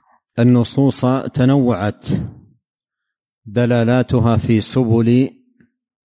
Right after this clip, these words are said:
التربية ووسائلها، وأن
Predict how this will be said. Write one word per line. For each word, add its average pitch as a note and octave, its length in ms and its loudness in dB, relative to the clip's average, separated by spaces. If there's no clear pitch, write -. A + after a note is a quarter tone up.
التربية G#2 640 -2
ووسائلها، G#2 1160 -2
وأن A2+ 680 0